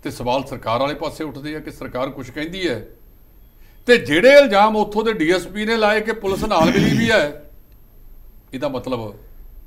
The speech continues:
ਫਿਰ ਉਹ ਸੱਚ ਸਾਬਤ ਹੁੰਦੇ ਨਜ਼ਰ ਆ ਰਹੇ ਨੇ। ਤੇ ਐਸ ਐਸ ਪੀ ਕਹਿਣ ਕਿ ਇਹ ਤਾਂ ਬਰਾਮਦ ਕਰਨ ਵਾਸਤੇ ਗਏ ਸੀ, ਇਹ ਗੱਲ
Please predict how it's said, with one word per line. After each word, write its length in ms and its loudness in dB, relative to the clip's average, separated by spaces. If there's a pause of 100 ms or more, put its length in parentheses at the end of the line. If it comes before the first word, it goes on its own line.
(1300)
ਫਿਰ 120 -6
ਉਹ 60 -6
ਸੱਚ 320 -8
ਸਾਬਤ 340 -8
ਹੁੰਦੇ 240 -8
ਨਜ਼ਰ 240 -4
ਆ 120 -2
ਰਹੇ 180 -4
ਨੇ। 180 -12 (1600)
ਤੇ 80 2
ਐਸ 240 4
ਐਸ 120 -4
ਪੀ 180 -6
ਕਹਿਣ 340 -2
ਕਿ 80 -4
ਇਹ 100 2
ਤਾਂ 160 0
ਬਰਾਮਦ 360 0
ਕਰਨ 240 -4
ਵਾਸਤੇ 380 -2
ਗਏ 280 -2
ਸੀ, 100 -10
ਇਹ 240 -4
ਗੱਲ 340 -2